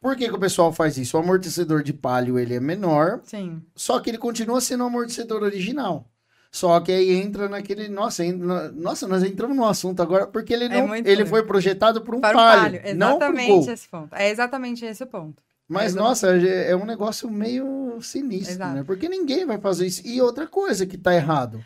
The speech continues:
Speaker 2: Além
Speaker 1: Por
Speaker 2: de
Speaker 1: exemplo,
Speaker 2: ninguém
Speaker 1: a
Speaker 2: fazer,
Speaker 1: gente,
Speaker 2: é muito caro,
Speaker 1: a gente
Speaker 2: né?
Speaker 1: legaliza o carro. Então, tipo, essa legalização é só pra encher o cofre do governo, porque aquele teste realmente é funcional que o faz no Inmetro,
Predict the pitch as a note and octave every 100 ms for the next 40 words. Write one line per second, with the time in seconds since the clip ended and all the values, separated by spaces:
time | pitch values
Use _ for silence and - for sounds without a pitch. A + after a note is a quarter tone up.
0 | - G#3+ A#3+ E4+ G4 D4+ C4 F#3 G#3+ G3+
1 | A#3+ B3 B3 D4 B3 E3+ D#3 D#3 - F#3
2 | F#3+ - G3+ G#3 F#3 G#3+ G3+ F3+ G3 F3+
3 | E3+ D#3 E3 G#3 - _ _ _ _ _
4 | _ - D4 G3+ G3 G#3 F#3+ G3 F3+ F3+
5 | F#3+ F#3 F#3 F3 F3+ - F3+ F#3+ A3 A3+
6 | G#3 G3+ G#3+ G3+ - G#3+ A#3 D4+ D#4 -
7 | A#3 F3 F3+ F#3 A3 B3 C#4+ A3 D#3+ D#3
8 | D3+ D3+ C#3 B2+ B2 A2+ A2+ A2 - _
9 | _ _ _ _ _ F3+ F3 A#3 B3+ B3
10 | G3 D#3+ - - G#2+ - _ _ _ _
11 | _ _ _ - B2+ G3 A#3 G#3 G#3 G3+
12 | F#3 - B2 A#2 F3 G#3+ - F#3+ F#3 D3
13 | D3 F#3 B2+ G#2+ _ D#3 D#3 B2+ - D#3+
14 | D3 D3 C#3 F3 B2 A2+ G#2+